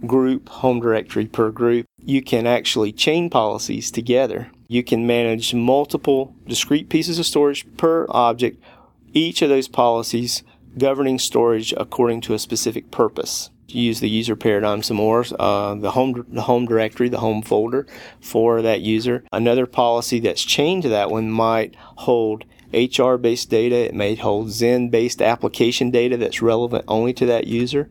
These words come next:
It may hold archive-based information that's relevant only to that user. Each of those policies have their own view of the world in terms of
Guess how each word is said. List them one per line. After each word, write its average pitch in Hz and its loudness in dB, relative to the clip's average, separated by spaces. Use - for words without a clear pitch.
It 85 0
may 107 2
hold 110 0
archive-based 120 0
information 120 0
that's 117 -2
relevant 120 2
only 113 0
to 123 -2
that 120 2
user. 120 -2
Each 151 0
of 147 4
those 127 2
policies 110 0
have 113 0
their 107 2
own 127 0
view 117 0
of 107 -4
the 110 2
world 110 2
in 101 -4
terms 110 -2
of 104 -4